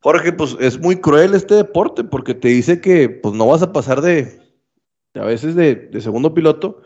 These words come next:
pero, pues, lo puedes hacer como un gran segundo piloto, güey. O sea, hay mucha gente que se acuerda de Felipe Massa, que se acuerda de Rubens Barrichello, que se acuerdan de ciertas cosas. Y, pues, también no es como que no te están pagando millones de dólares por hacerlo.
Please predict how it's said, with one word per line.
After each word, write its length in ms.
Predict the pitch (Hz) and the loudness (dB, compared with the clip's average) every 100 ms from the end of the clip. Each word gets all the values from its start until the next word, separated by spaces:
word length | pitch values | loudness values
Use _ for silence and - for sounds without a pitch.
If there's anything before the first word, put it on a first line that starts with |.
| _ _ _ _ | _ _ _ _
pero, 240 | 135 143 143 | -4 -4 -4
pues, 120 | 139 | -10
lo 120 | 139 | -10
puedes 220 | 135 139 160 | -8 -8 -4
hacer 220 | 165 156 | -4 -4
como 260 | 170 160 147 | -6 -2 -2
un 200 | 151 151 | -2 0
gran 300 | 139 127 131 | 0 0 -2
segundo 340 | 143 135 143 | -4 -4 -2
piloto, 360 | 170 240 - 175 | 0 0 0 -2
güey. 120 | 113 | -2
O 40 | |
sea, 160 | 113 107 | 2 2
hay 120 | 120 | 2
mucha 280 | 123 139 165 | 0 0 0
gente 260 | 147 147 160 | 0 -2 -2
que 100 | 135 | -2
se 60 | |
acuerda 320 | 113 117 120 143 | 0 0 2 0
de 80 | |
Felipe 280 | 135 110 107 | -2 -10 -10
Massa, 320 | 135 131 139 | -8 -6 -4
que 100 | 131 | -4
se 60 | 107 | -8
acuerda 260 | 92 104 123 | -6 -4 -2
de 60 | |
Rubens 260 | 120 123 117 | -2 -4 -4
Barrichello, 480 | 120 117 120 117 117 | -6 -4 -4 -4 -6
que 80 | |
se 80 | 110 | -10
acuerdan 300 | - 98 120 | -6 -4 -2
de 60 | 127 | -2
ciertas 260 | 117 123 - | -4 -4 0
cosas. 380 | 117 131 143 - - - - - _ _ _ _ _ _ _ _ _ _ _ - | 0 0 -4 -10 -20 -20 -20 -20 _ _ _ _ _ _ _ _ _ _ _ 2
Y, 120 | 143 | 2
pues, 240 | 143 143 | 2 0
también 560 | 147 131 135 165 196 190 | 2 2 2 0 -2 -2
no 80 | 190 | -2
es 100 | 175 | -2
como 220 | 196 185 | -4 -2
que 100 | 160 | -2
no 120 | 160 | -4
te 80 | 165 | -4
están 240 | - 170 | -4 -2
pagando 760 | 170 160 165 165 170 151 123 107 | 0 0 0 2 2 2 0 -4
millones 440 | 113 127 135 143 143 | -8 -2 0 0 0
de 80 | 143 | 2
dólares 340 | 139 143 143 | 2 2 0
por 160 | - - | 0 -2
hacerlo. 360 | 175 - - | -4 -8 -12